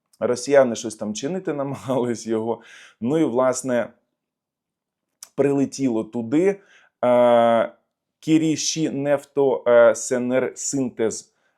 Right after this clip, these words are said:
е, Кінеф, він скорочується, знаходиться на відстані вісімсот кілометрів від кордону України. І, власне,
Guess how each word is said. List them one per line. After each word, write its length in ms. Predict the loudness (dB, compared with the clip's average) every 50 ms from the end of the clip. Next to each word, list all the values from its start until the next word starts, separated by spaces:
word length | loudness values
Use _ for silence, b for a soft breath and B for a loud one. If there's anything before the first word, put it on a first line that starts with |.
| _ -4
е, 300 | 0 0 0 0 0 -4 -10
Кінеф, 380 | _ -6 -4 0 2 2 2 0 -2 _ _ -12
він 200 | -8 -8 -8 -8
скорочується, 760 | -8 -6 -4 -2 0 0 0 -2 -2 -4 -4 -4 -4 -6 -6
знаходиться 600 | -6 -6 -6 -6 -6 -4 -4 -4 -4 -6 -6 -6
на 120 | -4 -4 -4
відстані 400 | -6 -6 -8 -10 -10 -8 -8 -8
вісімсот 460 | -8 -8 -10 -10 -8 -8 -8 -8 -8
кілометрів 520 | -8 -8 -6 -4 -4 -4 -6 -6 -8 -12
від 140 | -12 -12 -14
кордону 440 | _ -14 -12 -10 -8 -8 -8 -8 -8
України. 640 | -10 -12 -8 -8 -8 -6 -6 -6 -6 -6 -8 -8 b b b b b b b _ _
І, 100 | -4 -2
власне, 680 | 0 2 4 4 4 4 2 0 -4 -2 -2 -2 -4